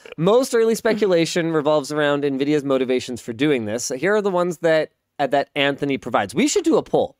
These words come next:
Speaker 2: Should we do a poll?
Speaker 1: Yeah,
Speaker 2: Is
Speaker 1: I
Speaker 2: straw
Speaker 1: like it.
Speaker 2: poll gonna let me down again?
Speaker 1: Uh, do dot com.
Speaker 2: Oh, okay. The dot com one is, is not garbage?
Speaker 1: Seems to be still working.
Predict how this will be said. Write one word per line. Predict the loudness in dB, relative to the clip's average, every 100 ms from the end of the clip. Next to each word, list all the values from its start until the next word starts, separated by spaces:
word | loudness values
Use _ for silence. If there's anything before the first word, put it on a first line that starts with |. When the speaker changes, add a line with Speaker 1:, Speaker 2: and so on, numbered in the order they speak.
| -12
Speaker 2:
Should | -6
we | 0
do | 0
a |
poll? | 2 0 0 -6
Speaker 1:
Yeah, | -6 0
Speaker 2:
Is | 0 2
Speaker 1:
I |
Speaker 2:
straw | 2
Speaker 1:
like | 2
it. |
Speaker 2:
poll | 2 2
gonna | 2
let | 2 2
me | 2
down | 2 2 0 -2
again? | -2 0 0 -2
Speaker 1:
Uh, | -2 0 0 -2 -6
do | -8 -6 -6 -8 -12 _ _
dot | -4 -4 -6
com. | -10 -8 -8 -12 -20 _ _ _ _ -2
Speaker 2:
Oh, | 0
okay. | 0 -2 -2
The | 0
dot | 0 0 0
com | -2 0
one | 0 0
is, | 0 -2 -4
is | -6 -2
not | -2 0
garbage? | 0 0 -2 -4 -10
Speaker 1:
Seems | -12 -14 -16
to |
be | -16 -16
still | -14 -16
working. | -16 -20 -20 -20